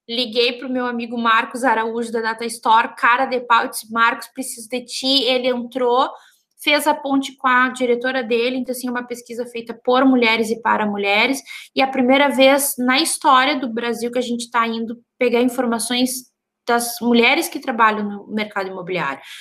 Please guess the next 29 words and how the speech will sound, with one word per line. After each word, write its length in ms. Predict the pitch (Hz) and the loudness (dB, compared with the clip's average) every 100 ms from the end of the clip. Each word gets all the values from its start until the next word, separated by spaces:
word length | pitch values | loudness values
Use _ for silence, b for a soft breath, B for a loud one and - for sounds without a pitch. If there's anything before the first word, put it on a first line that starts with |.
| B - | B -2
Então, 200 | 254 254 | 4 4
o 60 | 269 | 4
que 80 | |
a 60 | 370 | 4
gente 420 | 285 269 233 - | 4 2 0 -2
tem, 300 | 233 240 370 | 0 2 0
Sérgio, 460 | - 285 233 233 240 | -2 0 2 4 4
é 20 | |
meio 280 | 226 240 247 | 2 2 2
de 100 | 262 | 2
achômetro, 760 | 330 - - 262 247 240 220 | 2 0 2 2 4 0 -4
de 140 | 196 208 | -4 -4
sentimento 720 | - 240 247 254 233 285 311 | -2 -2 -2 0 0 0 -2
de 120 | 277 | -4
toda 340 | 277 294 311 359 | 0 0 2 2
mulher 480 | 359 285 247 254 262 | 0 2 4 2 -2
que 120 | - | -6
trabalha, 640 | 233 208 202 208 262 302 B B B _ | -6 0 4 4 4 -2 B B B _
de 140 | 220 262 | 0 0
se 140 | 262 | 0
sentir 760 | - 262 262 - 269 269 269 269 B B _ _ _ _ | -4 -2 -2 -2 2 2 2 0 B B _ _ _ _
uma 320 | - 269 269 269 | 0 4 6 4
exceção 640 | 311 - 359 - 311 320 | 2 0 -2 2 2 2
onde 160 | 359 349 | 2 4
ela 160 | 339 | 4
não 200 | 359 370 | 2 2
é 160 | 320 320 | 2 0
exceção. 640 | 311 370 - 302 269 269 - _ _ _ _ | -2 -6 -4 0 0 -2 -10 _ _ _ _
Nós 220 | 226 240 | -2 0